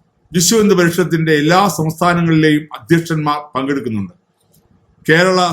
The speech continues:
സംസ്ഥാന അധ്യക്ഷൻ എന്ന നിലയിൽ ആ മഹാഭാഗ്യം ഈശ്വരാനുഗ്രഹത്താൽ എനിക്കാണ് വന്നു ചേർന്നിരിക്കുന്നത്.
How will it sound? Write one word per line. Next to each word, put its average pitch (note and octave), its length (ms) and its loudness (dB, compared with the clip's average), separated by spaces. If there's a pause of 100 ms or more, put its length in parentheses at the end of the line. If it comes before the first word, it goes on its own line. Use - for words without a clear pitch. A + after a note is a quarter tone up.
സംസ്ഥാന D#3+ 480 -2
അധ്യക്ഷൻ E3 580 -4
എന്ന D3+ 180 -4
നിലയിൽ C#3+ 360 -2 (540)
ആ D#3 120 2
മഹാഭാഗ്യം D3 800 0 (100)
ഈശ്വരാനുഗ്രഹത്താൽ C#3+ 1000 -2 (460)
എനിക്കാണ് D#3 480 0 (140)
വന്നു C#3 200 -6
ചേർന്നിരിക്കുന്നത്. G2+ 640 -6